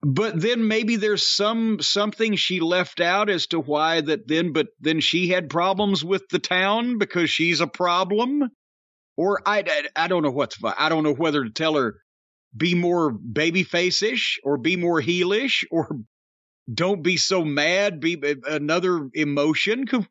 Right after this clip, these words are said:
what the fuck was the point of all of that? So, but you've got to know that before you can critique somebody to say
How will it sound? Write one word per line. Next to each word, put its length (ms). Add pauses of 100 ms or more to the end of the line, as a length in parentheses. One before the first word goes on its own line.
what 260
the 200 (240)
fuck 260 (260)
was 220
the 120
point 400
of 120
all 200
of 120
that? 240 (1500)
So, 240
but 240
you've 220
got 280
to 80
know 220
that 320
before 320
you 180
can 220
critique 560
somebody 580
to 120
say 540